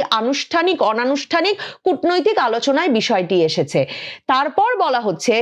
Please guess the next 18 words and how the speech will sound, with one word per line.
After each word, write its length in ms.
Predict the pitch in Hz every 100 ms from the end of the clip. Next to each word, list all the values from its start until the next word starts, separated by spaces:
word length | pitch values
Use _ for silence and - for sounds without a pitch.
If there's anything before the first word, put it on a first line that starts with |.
| 240
সুনির্দিষ্টভাবে 800 | - 392 370 403 427 453 381 370 381 370
কোনো 160 | 349 359
সিদ্ধান্ত 440 | 330 226 269 370 453 339
হয়নি, 280 | 208 160 190 285
তবে 140 | 370 392 285
ঢাকার 280 | 311 339 294
তরফে 300 | 269 226 220 208 156
বলা 160 | 160 208
হয়েছে 300 | 339 285 180 139 - - - 226
আওয়ামী 360 | 254 339 427 427
লীগের 240 | 392 359 330 294
কার্যক্রম 500 | 254 226 269 277 254 214
নিষিদ্ধ 340 | - 330 240 294 294
থাকায় 340 | 175 170 214 277 - - 294
এবারের 340 | 302 427 453 403
এই 40 | 330
নির্বাচনে 440 | 277 302 302 285 269
অংশ 140 | 226